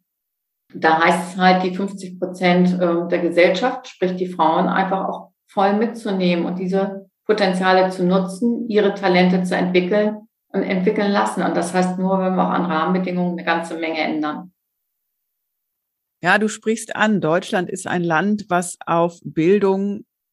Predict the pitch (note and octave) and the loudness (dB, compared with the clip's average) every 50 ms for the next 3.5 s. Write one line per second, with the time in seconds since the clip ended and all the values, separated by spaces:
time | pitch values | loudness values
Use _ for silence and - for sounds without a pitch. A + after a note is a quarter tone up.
0 | _ _ _ _ _ _ _ _ _ - F3+ F#3 G#3+ G#3 - - F3+ D#3+ D3 C#3 | _ _ _ _ _ _ _ _ _ 0 4 4 4 2 2 2 2 2 4 2
1 | C#3+ D3 - - - E3+ E3+ E3+ D3 D#3+ E3+ F3+ - - G#3+ G3 G3 G3 F#3+ - | 0 -4 -6 -4 0 2 2 2 2 0 0 0 0 -4 -4 -4 -2 -4 -6 -8
2 | - E3+ F3 - - - E3 E3 F3 F#3 E3+ F3+ F3 - - D#3 C#3 C#3+ D3+ - | -8 -10 -10 -6 -2 0 0 2 0 0 -2 -4 -6 -4 -4 -4 -4 -4 -4 -6
3 | - - - - C#3+ - - - _ | -10 -10 -8 -8 -10 -10 -12 -18 _